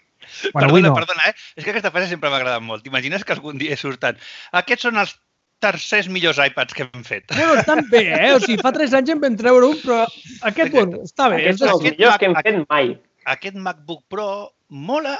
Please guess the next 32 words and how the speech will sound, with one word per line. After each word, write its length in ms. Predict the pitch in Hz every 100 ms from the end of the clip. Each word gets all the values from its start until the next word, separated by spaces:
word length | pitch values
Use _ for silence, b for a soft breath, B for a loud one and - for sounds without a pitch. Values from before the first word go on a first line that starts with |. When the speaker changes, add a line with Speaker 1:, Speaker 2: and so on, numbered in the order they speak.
| - _ _
Speaker 2:
no 160 | 139 190
tant 160 | 190 185
Speaker 1:
Però 100 | 180
Speaker 2:
com 80 |
el 60 | 185
Speaker 1:
no 60 | 208
Speaker 2:
de 40 |
Speaker 1:
és 80 | 143
Speaker 2:
l'any 140 | 156
passat, 440 | 151 - 190 190 - _ -
però 240 | 202 214
Speaker 1:
Exacte. 500 | 208 226 - - -
Speaker 3:
Però 200 | 226 208
està 160 | 196 285
Speaker 2:
això, 100 | 262
Speaker 3:
guapo, 260 | 147 135 269
tio. 160 | 170 190
Speaker 2:
això 80 | 254
estaria 300 | 254 254 156
molt 140 | 127 127
Speaker 1:
Vale. 60 |
Speaker 2:
bé, 200 | 131 104
eh? 40 | 135
No 100 | 127
anant 320 | 117 107 110
aquí. 180 | 107 -
Speaker 1:
Ah, 800 | 151 147 147 147 143 143 143 143
a 120 | 147
part 160 | 160 226
de 60 | 214
tot 160 | 175
això, 480 | 143 110 135 180 101